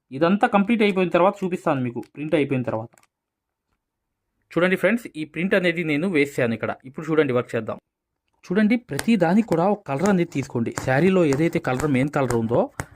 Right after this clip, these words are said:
ఆ కలర్ అవుట్‌లైన్ అనేది తీసుకోండి ఇలా. ఇలా తీసుకున్న తర్వాత ఇప్పుడు ఫ్లవర్ అనేది నీట్‌గా మీరు ఫినిషింగ్‌గా ఉన్నదానికన్నా కొంచెం బాగా వేసుకుంటే, ఆ తర్వాత ఇది అయిపోయిన తర్వాత చూపిస్తాను, మీరు చూడండి, చ-, మీకు తెలిసిద్ది. చూడండి,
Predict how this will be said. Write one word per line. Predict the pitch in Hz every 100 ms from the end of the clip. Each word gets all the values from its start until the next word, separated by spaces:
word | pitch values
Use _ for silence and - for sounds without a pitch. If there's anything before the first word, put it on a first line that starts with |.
| - 139
ఆ |
కలర్ | 180 147 185 220
అవుట్‌లైన్ | 165 233 233 202
అనేది | 156 156 226
తీసుకోండి | 180 - 156 120
ఇలా. | 113 - - 147
ఇలా | 220 220
తీసుకున్న | 214 233 247 247
తర్వాత | 196 180 185 170 151 147 165 _ _
ఇప్పుడు | 170 226
ఫ్లవర్ | - 160 190 220
అనేది | 185 165 185
నీట్‌గా | 160 180 190 175
మీరు | 147 160 -
ఫినిషింగ్‌గా | 147 175 175 151 170 302 _ _ _ -
ఉన్నదానికన్నా | 135 196 180 160 147 151
కొంచెం | 208 156 143 135 123
బాగా | 127 170 180
వేసుకుంటే, | 143 - 135 127 190 320 - - - - 135
ఆ | 156
తర్వాత | 151 196 214
ఇది | 208 170
అయిపోయిన | 175 240 226
తర్వాత | 190 190 185
చూపిస్తాను, | 165 160 143 139 214
మీరు | 170 -
చూడండి, | 160 160 127
చ-, | 127 123 135
మీకు | 131
తెలిసిద్ది. | 139 131 127 123 - _ _ _ _ _ _ _ -
చూడండి, | 196 208